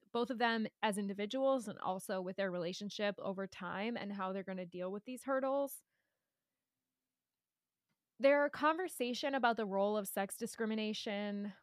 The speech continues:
or gender discrimination in science was really interesting. It was deep because from him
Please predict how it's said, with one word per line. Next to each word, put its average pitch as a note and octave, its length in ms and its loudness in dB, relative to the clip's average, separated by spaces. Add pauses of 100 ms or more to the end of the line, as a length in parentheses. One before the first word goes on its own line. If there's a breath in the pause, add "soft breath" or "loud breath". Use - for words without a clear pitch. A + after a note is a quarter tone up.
or F#3+ 100 -4
gender G3+ 300 -2
discrimination G3+ 1000 -2
in G3+ 360 -4
science G#3+ 760 0
was G#3 240 -4
really G3+ 840 0 (2500)
interesting. F#3 1600 -4
It A#3+ 120 6
was C#4 240 6
deep D4+ 540 2
because B3+ 760 4 (920)
from D4+ 200 6
him B3+ 640 2